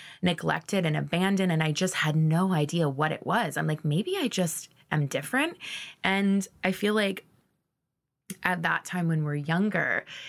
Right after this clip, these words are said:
you know, mental health still wasn't talked about. And it was never even something I knew that could be a problem. I was just like, "I guess I'm just weird." <laughs> I mean, I am weird and it's fine, but, like, <laughs> I, there was a reason to why I was feeling things so deeply. And there was a reason why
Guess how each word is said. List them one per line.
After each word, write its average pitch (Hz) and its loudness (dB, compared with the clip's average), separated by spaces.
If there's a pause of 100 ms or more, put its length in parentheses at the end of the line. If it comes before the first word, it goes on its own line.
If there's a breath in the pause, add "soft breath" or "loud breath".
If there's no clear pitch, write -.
(140 loud breath)
you 180 2
know, 185 4
mental 170 0
health 202 -6
still 277 -2
wasn't 294 -4
talked 165 -2
about. 180 0
And 175 0
it - -4
was 185 0
never 175 2
even 185 2
something 160 0
I 151 4
knew 151 4
that - -2
could 143 -2
be 143 0
a 135 0
problem. 147 -2
I - -6
was 156 -8
just 156 -8
like, 147 -8
"I 190 0
guess 214 -2
I'm 226 0
just - -6
weird." 160 0 (180)
<laughs> - -8
I - 0
mean, 151 2
I 147 2
am 147 0
weird 123 -2
and 135 -6
it's 127 -10
fine, - -2
but, - 0
like, 175 0 (300 loud breath)
<laughs> - -14
I, 185 0
there 214 0
was 214 2
a 196 2
reason 185 2
to 165 -2
why 147 0
I 160 -2
was 156 -4
feeling 156 0
things 151 0
so 151 -2
deeply. 147 -2
And 143 0
there 151 2
was 143 -2
a 151 0
reason 156 0
why 139 -2